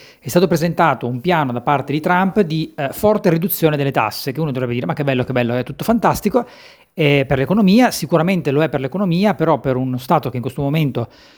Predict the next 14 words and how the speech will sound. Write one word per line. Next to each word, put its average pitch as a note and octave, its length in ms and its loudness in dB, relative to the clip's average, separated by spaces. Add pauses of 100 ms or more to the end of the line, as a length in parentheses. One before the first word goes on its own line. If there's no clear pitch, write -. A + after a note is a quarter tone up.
(180)
ha D3+ 160 0
tanto, C#3+ 460 0
tanto C#3+ 240 0
debito, F3+ 380 2
vedere D#3 360 2
ridursi E3 760 -2
le, A#2 360 -6
la A#2 80 -4
potenzialità D3 640 -2
di, B2 140 -8
eh, A2+ 380 -10
entrate C3+ 480 -2
nel C#3+ 120 -2
breve C#3 460 2